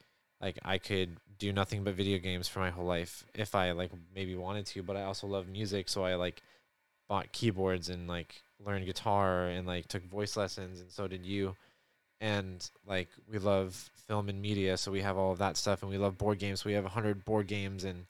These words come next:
like, I love collecting figures, so there's thousands of figures, and we have, like,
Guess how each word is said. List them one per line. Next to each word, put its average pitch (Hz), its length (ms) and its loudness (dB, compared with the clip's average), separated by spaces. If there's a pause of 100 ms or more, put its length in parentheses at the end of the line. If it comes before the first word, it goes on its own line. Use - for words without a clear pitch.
(480)
like, 92 400 -4
I 107 100 2
love 98 280 4
collecting 107 420 2
figures, 104 380 2
so 107 120 2
there's 101 160 2
thousands 104 380 4
of 101 100 -2
figures, 98 420 -2
and 98 100 -8
we 98 100 -4
have, 101 200 0
like, 98 260 4